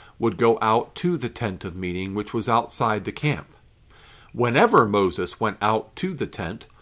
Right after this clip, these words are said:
all the people would rise up, and each would stand at his tent door and watch Moses until he had gone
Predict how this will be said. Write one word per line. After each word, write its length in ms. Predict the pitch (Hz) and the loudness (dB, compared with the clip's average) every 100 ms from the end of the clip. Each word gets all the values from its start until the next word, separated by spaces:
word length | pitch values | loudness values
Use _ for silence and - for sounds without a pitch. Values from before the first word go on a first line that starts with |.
| - _ | -20 _
all 260 | - 143 214 | 4 6 6
the 100 | 202 | 4
people 360 | 156 147 123 | 2 0 0
would 180 | 98 85 | 0 -2
rise 460 | 82 107 220 190 107 | 0 4 4 2 0
up, 280 | 135 - - - - - | -2 -4 -14 -20 -20 -14
and 180 | 95 98 | -10 -8
each 280 | 131 147 - | -4 -6 -4
would 140 | 101 - | -6 -6
stand 560 | - - 107 180 214 | -8 -6 -2 0 2
at 120 | 196 | 2
his 180 | 190 175 | 2 0
tent 320 | - 151 - | 0 -2 -2
door 400 | 101 92 80 117 - - | 0 0 2 2 0 -10
and 320 | - 90 78 | -8 -6 -6
watch 460 | 78 107 180 220 185 | -2 2 4 2 0
Moses 520 | 202 185 107 107 - | 2 2 2 0 -2
until 300 | 107 101 110 | -6 -4 -4
he 200 | 117 113 | -2 -2
had 180 | 113 92 | -2 -2
gone 320 | 117 113 113 | 0 0 0